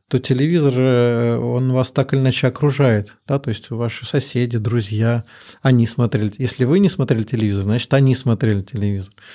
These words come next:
Значит, они вам тоже расскажут о том, как вообще небезопасно щас жить и вообще, особенно в современную эпоху. Да, если вы не будете никого слушать,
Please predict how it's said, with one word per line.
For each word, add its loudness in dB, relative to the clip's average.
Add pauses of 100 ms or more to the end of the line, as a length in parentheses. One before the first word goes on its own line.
(300)
Значит, -12
они 4
вам 2
тоже 2
расскажут 0
о 2
том, -2
как -2
вообще 0 (340)
небезопасно 2
щас 0
жить -4
и 2
вообще, 0 (260)
особенно 0
в -10
современную 0
эпоху. -8 (360)
Да, 4
если 2
вы 4
не 4
будете 0
никого 2
слушать, -2